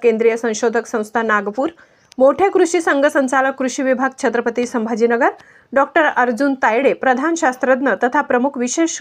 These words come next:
कापूस प्रकल्प, कृषी कापूस संशोधन संस्था नागपूर, विद्यमान पंडित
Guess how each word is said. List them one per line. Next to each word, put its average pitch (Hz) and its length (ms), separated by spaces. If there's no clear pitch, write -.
कापूस 247 300
प्रकल्प, 254 520
कृषी 240 420
कापूस 233 360
संशोधन 233 460
संस्था 233 400
नागपूर, 226 500
विद्यमान 370 500
पंडित 262 420